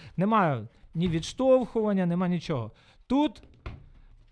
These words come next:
е, відштовхування, в принципі, те саме, але коли ви починаєте ходити, ось цей рокер, він вам допомагає.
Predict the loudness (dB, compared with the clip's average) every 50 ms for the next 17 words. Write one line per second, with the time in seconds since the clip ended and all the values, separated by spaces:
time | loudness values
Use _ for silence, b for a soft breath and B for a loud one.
0 | _ -10 -8 -6 -6 -6 -6 -6 -6 -6 -2 2 4 4 4 4 2 0 0 0
1 | 0 0 2 2 2 2 2 0 -2 -6 -8 -8 -6 -4 -4 -4 -2 -2 0 2
2 | 2 4 2 2 0 -2 -4 -4 -4 -2 -2 -4 -4 -6 -8 -10 -10 -8 -6 -6
3 | -6 -8 -10 -10 -8 -4 -2 -2 -2 -2 -2 -6 -8 -10 -10 -8 -4 -2 -2 -2
4 | -2 -2 -4 -4 -4 -8 b b b b b b b b b b -6 -6 -6 -4
5 | -2 0 0 2 2 0 -2 -2 -2 -2 -2 -2 -4 -8 -6 -4 -2 -2 0 0
6 | 2 2 2 2 2 0 -2 -2 -2 -2 -2 0 -2 -2 -4 -4 -6 -8 -12 -16